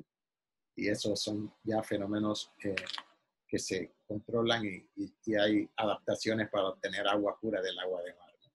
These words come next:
En algunos países que tienen escasez de agua. Ok, bueno, eso, eh, con eso, eh, entonces, ¿qué sucede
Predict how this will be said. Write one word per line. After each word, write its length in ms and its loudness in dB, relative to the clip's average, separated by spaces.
En 100 -20
algunos 380 -14
países 640 -10
que 80 -6
tienen 340 -8
escasez 520 -8
de 120 -4
agua. 280 -6
Ok, 160 2
bueno, 400 6
eso, 600 8
eh, 340 4
con 200 4
eso, 440 6
eh, 320 2
entonces, 560 0
¿qué 140 4
sucede 500 6